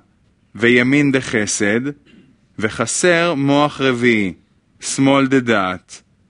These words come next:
אם, והיה אם שמוע, הוא בגבורה, שהוא בגוף, אם כן, איך בראש הם ארבע מוחין?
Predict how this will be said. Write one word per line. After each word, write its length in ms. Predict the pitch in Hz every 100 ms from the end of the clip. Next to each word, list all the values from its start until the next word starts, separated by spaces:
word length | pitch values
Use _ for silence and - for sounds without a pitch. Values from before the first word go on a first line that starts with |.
| _ _ _ _ _ -
אם, 340 | 127 117 117 143 - _ _ _ _ _ 101
והיה 640 | 113 117 120 139 151 135 -
אם 180 | 147 147
שמוע, 640 | 127 139 123 120 101 101 127 156 _ _ _ _ _ _
הוא 240 | 156 156 123
בגבורה, 800 | 120 113 110 117 107 98 95 123 _ _ _ _ _ -
שהוא 640 | - 127 123 151 143 123
בגוף, 840 | 98 117 110 123 117 135 - - _ _ _ _ _ _ _ _ _ _
אם 160 | 104 101
כן, 340 | - 175 165 165 175 - _ _ _ _
איך 260 | 147 180 160
בראש 800 | 131 131 151 170 156 170 - - -
הם 220 | 120 127
ארבע 480 | 117 123 120 131 135
מוחין? 600 | 131 113 110 117 110 127